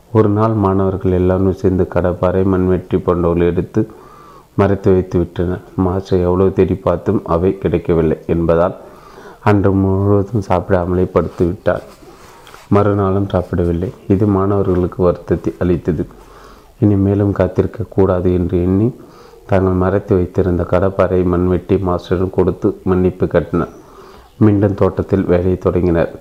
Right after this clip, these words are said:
மாஸ்டர். பின் ஒரு நாள் தோட்டத்தில் எந்த வேலையும் இல்லாதால் மாஸ்டர் ஆசிரமத்திலே இருந்தார்.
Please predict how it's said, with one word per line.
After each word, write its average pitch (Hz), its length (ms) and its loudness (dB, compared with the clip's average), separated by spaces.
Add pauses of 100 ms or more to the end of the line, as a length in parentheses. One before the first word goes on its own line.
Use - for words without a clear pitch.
மாஸ்டர். 90 580 -4 (1700)
பின் 107 220 4
ஒரு 101 180 2
நாள் 107 260 0
தோட்டத்தில் 98 460 0
எந்த 95 280 0
வேலையும் 98 420 2
இல்லாதால் 92 440 0
மாஸ்டர் 95 520 -2
ஆசிரமத்திலே 101 760 -2
இருந்தார். 90 520 -2